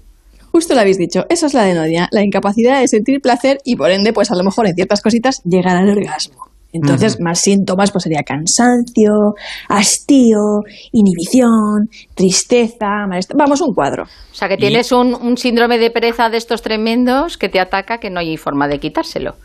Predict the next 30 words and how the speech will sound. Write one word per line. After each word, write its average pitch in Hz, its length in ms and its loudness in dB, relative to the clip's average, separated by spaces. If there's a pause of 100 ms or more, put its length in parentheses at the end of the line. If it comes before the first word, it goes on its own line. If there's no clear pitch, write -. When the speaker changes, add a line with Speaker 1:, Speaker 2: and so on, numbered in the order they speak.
(140)
Speaker 1:
Ujú, 190 640 2
un 233 140 4
cuadro, - 360 -2
un 185 80 2
cuadro. - 320 -4 (800)
Speaker 2:
Bueno, 190 300 0 (120)
y 214 200 0
esos 233 240 -2
son 240 160 2
los 220 140 -2
síntomas, 214 520 0
eh, 214 140 0
las 151 200 -4
cosas 165 300 -6
que 165 140 0
pueden 147 240 0
pasar, 165 360 -2
eh, 170 80 0 (340)
pero, 170 280 0 (140)
eh, 135 420 -2
tenemos, 143 480 -2
eh, 185 180 2
que 180 140 -2
adaptarnos 139 640 -4
a 165 80 0
eso 156 260 -2
porque 170 300 -2
el 131 120 -2
síndrome 143 520 0
posvacacional 131 840 -2